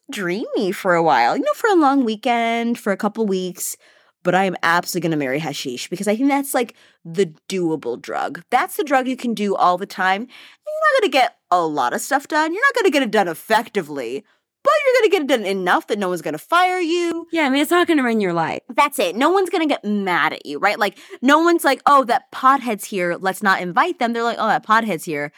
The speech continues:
Speaker 1: Oh, you know, let's not let them be the godparent of our child," which, honestly, a blessing in disguise. I'm not meant to be a godparent.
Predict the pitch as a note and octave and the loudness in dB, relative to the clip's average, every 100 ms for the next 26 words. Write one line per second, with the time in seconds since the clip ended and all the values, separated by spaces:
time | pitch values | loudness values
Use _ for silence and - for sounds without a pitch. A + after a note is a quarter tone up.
0 | _ _ _ _ A4+ C#4+ A#3 F#3 G#3 - | _ _ _ _ 0 2 0 0 0 0
1 | A#3+ G#3 G3+ G3 F#3 F3 E3 E3 - E3 | 2 2 0 -2 -2 0 2 2 0 -4
2 | D3+ E3 E3 C4 B3+ F#3+ - G3 G3+ G#3 | -2 -4 0 0 0 -2 -2 0 0 -2
3 | C4+ B3+ G3 E3 E3 - D#3 C#3 C#3 C3+ | -6 -4 -6 0 -2 -2 -6 -6 -6 -4
4 | G#2+ - - G#3 A3+ A3 F#3+ F3+ F#3 D#3+ | -4 -6 -4 -2 2 2 2 -2 -4 -6
5 | D#3+ D3 D#3 F3+ C#3 A#2+ - | -4 0 -2 -2 -10 -8 -12